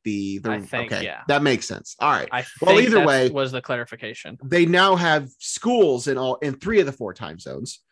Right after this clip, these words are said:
Speaker 2: Yes.
Speaker 1: uh, three of the four mainland time zones. But, um, either way, uh, it's a big deal. Um, this is, this is the, um, retaliation essentially for what happened last summer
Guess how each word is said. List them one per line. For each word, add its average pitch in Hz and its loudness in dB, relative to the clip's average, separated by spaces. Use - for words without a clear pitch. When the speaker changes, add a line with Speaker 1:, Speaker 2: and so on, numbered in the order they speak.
Speaker 2:
Yes. - -2
Speaker 1:
uh, 95 0
three 135 2
of 117 -2
the 113 -8
four 110 0
mainland 104 -6
time 98 -4
zones. 87 -10
But, - -6
um, 87 -6
either 220 6
way, 113 0
uh, 127 -6
it's 170 2
a 170 0
big 165 2
deal. 104 -4
Um, 104 -2
this 151 0
is, 147 -4
this 135 -4
is 127 -8
the, 120 -6
um, 95 -8
retaliation 165 2
essentially 180 2
for 131 0
what 135 -2
happened 131 -6
last 135 -6
summer 165 -6